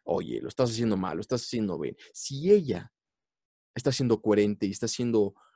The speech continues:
honesta consigo misma y por algo la metieron a esa película, ¿a ti qué carajos te importa? ¿Por qué crees que tienes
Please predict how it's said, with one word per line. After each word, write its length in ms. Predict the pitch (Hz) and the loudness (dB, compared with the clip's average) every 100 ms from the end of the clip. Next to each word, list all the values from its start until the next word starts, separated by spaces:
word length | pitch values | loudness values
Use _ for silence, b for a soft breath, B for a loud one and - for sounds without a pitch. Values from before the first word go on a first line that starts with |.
| b | b
honesta 460 | 110 104 113 113 | 0 2 2 0
consigo 340 | - 95 110 95 | -2 -2 -2 -2
misma 400 | 95 98 98 92 | -2 -2 -4 -4
y 100 | 135 | -6
por 220 | - 202 | 0 2
algo 340 | 117 165 226 131 | 6 6 6 4
la 100 | 92 | 4
metieron 360 | 90 101 90 | -2 -2 -4
a 40 | 85 | -6
esa 160 | 85 | -8
película, 540 | - 82 90 113 147 208 _ _ _ | -10 -12 -8 -6 -6 -8 _ _ _
¿a 80 | _ | _
ti 120 | 147 | -14
qué 140 | - | -14
carajos 420 | - 135 135 127 - | -14 -12 -10 -10 -8
te 80 | |
importa? 360 | 101 - 131 107 | -8 -10 -12 -12
¿Por 180 | - 113 | -10 -10
qué 140 | 170 - | -12 -4
crees 240 | 165 170 | 0 0
que 100 | - | -4
tienes 400 | 123 143 143 127 | -4 0 0 -2